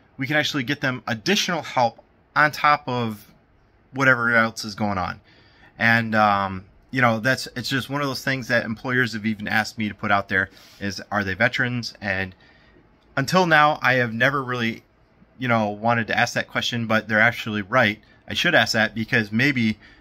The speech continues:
we can get them some additional training and stuff free of cost. But, uh, that's why I would like to know if they're a veteran while they apply for job placement assistance, because we can get you the best job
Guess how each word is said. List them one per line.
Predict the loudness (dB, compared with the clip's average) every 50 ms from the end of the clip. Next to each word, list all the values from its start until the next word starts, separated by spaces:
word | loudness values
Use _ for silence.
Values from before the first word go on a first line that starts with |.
| _ _
we | -8 -8
can | -6 -4
get | -6 -6 -4 0
them | -2 -2 -2
some | -2 -6 -4 -4
additional | -2 -2 -2 -2 -2 -6 -6
training | -4 0 2 2 2 0 -2 -2
and | -2 -2 -4
stuff | -4 0 0 -2 -2 -2 _ _ _ _ _
free | _ -20 -20 -8 -4 -2 0 0
of | -2 -2
cost. | -2 -2 0 0 0 0 -2 -4 -6 -10 _ -20 -20 -20 -20 -20 -20 -20 -20 _
But, | -2 2 2 2 2 2
uh, | 2 2 4
that's | 4 2 0 0 2
why | 2 2 4
I | 2 0
would | -2 -2 -4
like | -4 -6
to | -4 -6
know | -4 -4 -4
if | -4
they're | -4 -4 -4 -2
a |
veteran | 0 -2 -2 -2 -2 -4 -4 -4 -2
while | 0 2 2 2
they | 2 0
apply | -2 0 2 2 4 4 4
for | 2 -4 -6 -4 -2 -2 -2 -2 -4 -6 -6 0
job | 2 2 2 2
placement | -2 -4 -4 -4 -4 -6 -6
assistance, | -6 -6 -8 -8 -8 -8 -8 -8 -10 -16 _ -20 -20 -20 -20 -20 -20 _ _ _
because | -12 -4 -2 -2 -2 0
we | -2
can | -4 -2
get | -2 -4 -4 -4 -4
you | -8 -8 -10 -16 _ _ _ _ _
the | 0
best | 2 2 2 2 0
job | -2 -2 -2 -2 -4 -8